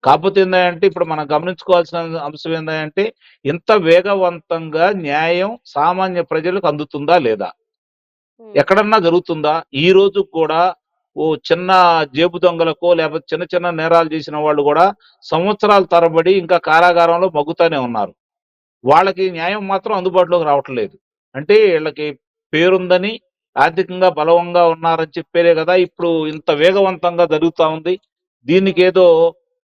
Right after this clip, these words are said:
Speaker 1: దేశం ఏదో నష్టపోయినట్టు, దేశానికి ఏదో ఇబ్బంది జరిగినట్టు, జరిగిన ఉదంతానికంటే కూడా అతనికి ఏదో అన్యాయం జరిగినట్టు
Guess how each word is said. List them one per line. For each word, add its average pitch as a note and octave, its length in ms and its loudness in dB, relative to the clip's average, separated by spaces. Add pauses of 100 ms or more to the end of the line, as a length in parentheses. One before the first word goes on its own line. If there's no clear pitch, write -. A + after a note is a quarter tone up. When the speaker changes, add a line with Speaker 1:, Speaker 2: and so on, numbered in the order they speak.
(140)
Speaker 1:
దేశం F3+ 360 0
ఏదో F3 120 4
నష్టపోయినట్టు, D#3+ 920 -6 (380)
దేశానికి E3+ 460 2
ఏదో E3 80 2 (100)
ఇబ్బంది D#3+ 360 -2
జరిగినట్టు, D#3 640 -4 (420)
జరిగిన F3 240 2
ఉదంతానికంటే E3+ 840 0
కూడా E3+ 200 4
అతనికి E3 360 -2
ఏదో F3 120 2
అన్యాయం E3 400 -2
జరిగినట్టు D3+ 880 -8